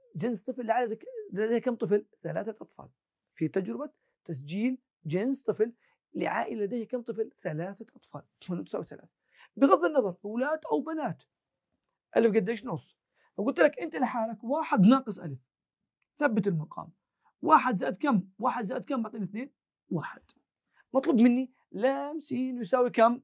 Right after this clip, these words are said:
صفر. القانون نون فوق راء. نون قديش؟ ثلاث. فوق صفر. ألف بنص قوة صفر. واحد ناقص ألف قوة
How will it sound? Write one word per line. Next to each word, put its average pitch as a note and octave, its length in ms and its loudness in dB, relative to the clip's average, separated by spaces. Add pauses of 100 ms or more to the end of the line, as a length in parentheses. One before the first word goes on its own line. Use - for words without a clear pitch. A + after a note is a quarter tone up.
(160)
صفر. - 360 -8 (260)
القانون C4 680 2 (1900)
نون D4 300 6
فوق B3+ 280 2
راء. E3+ 240 -8
نون G#3+ 180 -4
قديش؟ A3 360 -2
ثلاث. D3+ 220 -2 (880)
فوق B3 240 -2
صفر. - 240 -12 (1400)
ألف C#4 300 12 (520)
بنص G#3+ 560 4 (140)
قوة A#3+ 160 -6
صفر. - 280 -10 (1400)
واحد C4 420 6
ناقص B3+ 300 4
ألف C4 320 -2 (520)
قوة B3 420 2